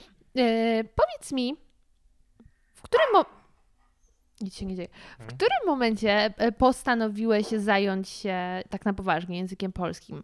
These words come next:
Speaker 1: Bo rozmawialiśmy o pójściu, e, na polonistykę, że wiele osób boi się, że boi. Nie podchodzi poważnie do takiego, tego kierunku, chociaż moim zdaniem to, co na przykład zrobiła, wydaje mi się, Paulina Mikła,
Speaker 2: Mhm.
Speaker 1: która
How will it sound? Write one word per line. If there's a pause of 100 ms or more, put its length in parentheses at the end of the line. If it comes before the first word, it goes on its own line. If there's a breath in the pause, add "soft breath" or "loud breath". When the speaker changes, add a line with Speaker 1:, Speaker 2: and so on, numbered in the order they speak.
Speaker 1:
Bo
rozmawialiśmy
o
pójściu,
e,
na
polonistykę, (380 loud breath)
że
wiele
osób (600)
boi
się,
że
boi. (680 loud breath)
Nie
podchodzi
poważnie
do
takiego, (180)
tego
kierunku, (160)
chociaż
moim
zdaniem
to,
co
na
przykład
zrobiła, (140)
wydaje
mi
się,
Paulina
Mikła,
Speaker 2:
Mhm. (540)
Speaker 1:
która